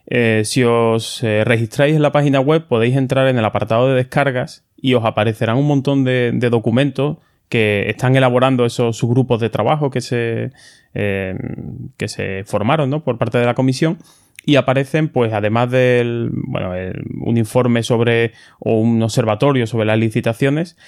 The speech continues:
hay bastantes, eh, informes sobre, también hay unas recomendaciones, eh, del, para la introducción de bim,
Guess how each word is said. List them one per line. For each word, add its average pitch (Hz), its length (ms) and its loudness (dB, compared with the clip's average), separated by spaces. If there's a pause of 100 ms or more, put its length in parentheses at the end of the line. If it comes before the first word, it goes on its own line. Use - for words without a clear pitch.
(220)
hay 143 240 2
bastantes, 139 1000 0
eh, 104 640 -2
informes 131 600 0
sobre, 101 240 -4
también 110 300 -2
hay 123 100 2
unas 120 160 2
recomendaciones, 113 1040 0 (380)
eh, 101 300 -2
del, 104 680 -2 (180)
para 110 180 -2
la 107 120 0
introducción 107 640 -2
de 107 120 0
bim, 120 340 0